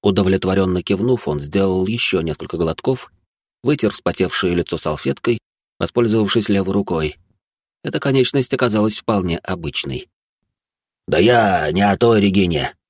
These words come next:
я мисс Штраус», буркнул он. «О, она наконец узнала, что с вашей пушкой у вас все серьезно, и вы планируете пойти под венец, а бедняжке придется довольствоваться ролью любовницы?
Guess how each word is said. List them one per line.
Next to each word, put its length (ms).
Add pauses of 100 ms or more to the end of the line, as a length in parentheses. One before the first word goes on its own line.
(140)
я 380
мисс 240
Штраус», 720 (440)
буркнул 420
он. 240 (680)
«О, 320 (420)
она 220
наконец 420
узнала, 440
что 200
с 80
вашей 280
пушкой 420
у 80
вас 140
все 160
серьезно, 580 (260)
и 80
вы 120
планируете 540
пойти 280
под 140
венец, 420 (300)
а 100
бедняжке 540
придется 360
довольствоваться 580
ролью 240
любовницы? 580